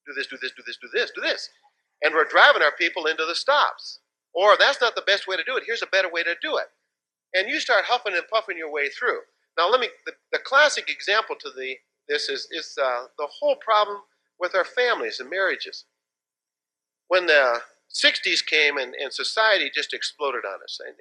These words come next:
and just families started to fall apart. Prior to nineteen sixty, you could recite studies that said if a family prayed together, worshiped together, only one in a thousand or so would separate.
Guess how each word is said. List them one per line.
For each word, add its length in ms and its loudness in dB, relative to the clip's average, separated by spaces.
and 200 -12
just 240 -2
families 340 0
started 240 0
to 60 -18
fall 180 0
apart. 320 -4
Prior 240 8
to 140 -4
nineteen 360 0
sixty, 400 -6
you 220 -8
could 200 -6
recite 380 -4
studies 400 -2
that 140 -6
said 180 -6
if 100 -12
a 60 -10
family 220 -4
prayed 280 -6
together, 280 -6
worshiped 360 -8
together, 380 -8
only 160 -8
one 180 -2
in 120 -4
a 60 -2
thousand 460 -2
or 40 -6
so 240 -6
would 100 -6
separate. 460 -6